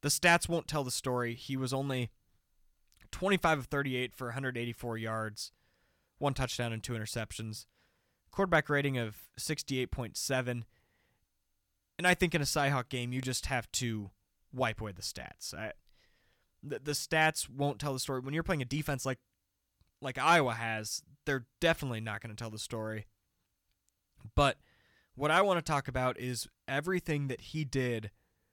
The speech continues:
after his second interception. So, so the first interception, he has the double coverage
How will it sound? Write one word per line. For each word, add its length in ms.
after 400
his 200
second 380
interception. 680
So, 240
so 160
the 100
first 280
interception, 440
he 60
has 380
the 100
double 260
coverage 680